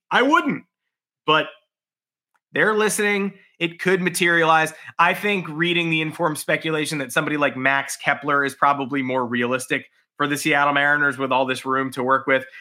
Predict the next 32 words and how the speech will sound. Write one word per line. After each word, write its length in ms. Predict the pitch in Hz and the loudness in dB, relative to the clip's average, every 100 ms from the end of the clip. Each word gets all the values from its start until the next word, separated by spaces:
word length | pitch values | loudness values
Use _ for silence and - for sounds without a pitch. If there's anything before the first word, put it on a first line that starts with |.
| _ _ _ | _ _ _
It's 160 | 180 165 | -8 -2
such 180 | 269 196 | 0 2
a 80 | 151 | 2
weird 440 | 131 131 131 120 | 2 2 0 -2
team, 260 | 127 123 123 | -4 -2 0
though. 360 | 117 117 - _ _ _ _ _ _ _ - | 2 0 -2 _ _ _ _ _ _ _ -6
We 100 | - | 2
talked 280 | 156 139 | 2 2
about 160 | 139 127 | 2 0
this 140 | 120 | 0
on 140 | 117 107 | -2 -2
yesterday's 420 | 107 - 110 107 | -6 -6 -6 -4
show. 220 | 113 104 | -2 -2
They 140 | 107 196 | 0 2
went 180 | 247 | 4
all 220 | 247 240 240 | 4 4 2
in 160 | 262 | 2
with 100 | 214 | 2
Luis 240 | 185 180 180 | 2 0 0
Castillo, 540 | 156 - 175 113 104 - | -4 -2 -2 -2 -6 -4
and 120 | 165 | 0
then 80 | 247 | 4
they 80 | 240 | 4
went 160 | 247 247 | 4 4
even 200 | 226 190 | 0 0
further 380 | 208 233 233 | 2 4 4
all 160 | 170 165 | 4 4
in 140 | 165 | 2
by 140 | 151 151 | 2 0
extending 460 | 139 - 202 202 | -2 -2 0 0
Luis 220 | 147 123 - | 0 -2 -2
Castillo. 380 | 120 - 110 | -4 -4 -12